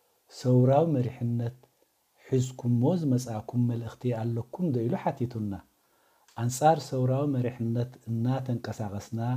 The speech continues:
ካብኦም መልእኽቲ ሒዝና ክንንቀሳቐስ ዘይሕሰብ እዩ ኢልናዮ። እሞ ከመይ ገይረ ደኣ ከፍቅደልኩም? ብዝኾነ ደሓን ናብ እንዳ ተጋደልቲ ከይድኩም ርኸብዎም። ትሕዝቶ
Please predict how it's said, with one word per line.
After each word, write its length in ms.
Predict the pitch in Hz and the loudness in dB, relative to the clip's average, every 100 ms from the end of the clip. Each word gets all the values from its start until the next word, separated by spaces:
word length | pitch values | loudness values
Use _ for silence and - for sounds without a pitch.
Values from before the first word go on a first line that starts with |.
| 127 - _ _ | -4 -12 _ _
ካብኦም 420 | - 127 127 180 165 | 2 4 4 0 2
መልእኽቲ 400 | 127 123 - - 139 | 0 0 -6 -4 -4
ሒዝና 320 | 123 113 113 120 | -2 -4 -2 -2
ክንንቀሳቐስ 840 | 117 113 113 - 107 110 101 110 110 - _ _ _ _ | -4 -4 -6 -8 -8 -6 -4 -6 -6 -12 _ _ _ _
ዘይሕሰብ 680 | 123 185 - 123 127 123 110 | 0 2 0 -6 -4 -2 -2
እዩ 180 | 107 107 190 | -4 -2 0
ኢልናዮ። 440 | 160 117 107 95 82 - _ _ _ _ _ _ _ _ _ _ _ _ _ _ - | 0 -2 -4 -8 -12 -18 _ _ _ _ _ _ _ _ _ _ _ _ _ _ 0
እሞ 240 | 147 147 139 135 131 - | 4 6 6 4 2 -6
ከመይ 340 | - 147 175 165 | -4 -2 0 2
ገይረ 220 | 135 131 127 | 4 4 4
ደኣ 200 | 120 113 123 | 2 -2 -2
ከፍቅደልኩም? 800 | 110 - - 117 110 - 101 82 - _ _ _ _ _ _ _ | -4 -6 -6 -4 -4 -6 -10 -10 -14 _ _ _ _ _ _ _
ብዝኾነ 520 | 120 156 160 196 170 127 131 | 0 2 2 2 4 4 2
ደሓን 420 | 113 120 - 110 85 - _ _ - | 0 -2 0 -2 -2 -12 _ _ -6
ናብ 240 | 113 165 151 | 2 2 2
እንዳ 180 | 131 127 123 | 4 4 2
ተጋደልቲ 560 | 127 110 117 110 117 - 143 | 0 -2 -2 -2 -4 -2 -4
ከይድኩም 460 | 127 113 - - 165 | -2 -6 -6 -6 -4
ርኸብዎም። 600 | 123 127 175 110 104 87 85 _ _ _ _ - | -2 2 2 2 -4 -6 -12 _ _ _ _ -16
ትሕዝቶ 360 | - 110 - | -10 -10 -2